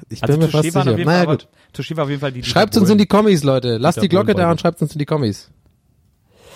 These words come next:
Speaker 2: Ähm,
Speaker 1: Lasst
Speaker 2: kommen wir
Speaker 1: die
Speaker 2: zur nächsten
Speaker 1: Glocke da.
Speaker 2: Frage von C K, <laughs> in Klammern C K,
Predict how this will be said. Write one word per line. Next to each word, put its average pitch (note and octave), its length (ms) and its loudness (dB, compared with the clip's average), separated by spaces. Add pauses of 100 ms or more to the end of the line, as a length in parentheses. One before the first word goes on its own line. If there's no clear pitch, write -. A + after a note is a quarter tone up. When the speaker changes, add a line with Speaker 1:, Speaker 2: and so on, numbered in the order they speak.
(540)
Speaker 2:
Ähm, C#3 500 2
Speaker 1:
Lasst G2 140 -10
Speaker 2:
kommen A#3 100 -2
wir - 40 -2
Speaker 1:
die - 40 -4
Speaker 2:
zur - 80 0
nächsten - 200 0
Speaker 1:
Glocke G#2+ 60 -6
da. G2+ 100 0
Speaker 2:
Frage B2+ 240 -2 (300)
von B2+ 300 -4
C - 440 -4
K, E3+ 560 0 (100)
<laughs> - 120 -20
in C3 120 -2
Klammern D3 360 0
C - 220 -2
K, D#3+ 460 0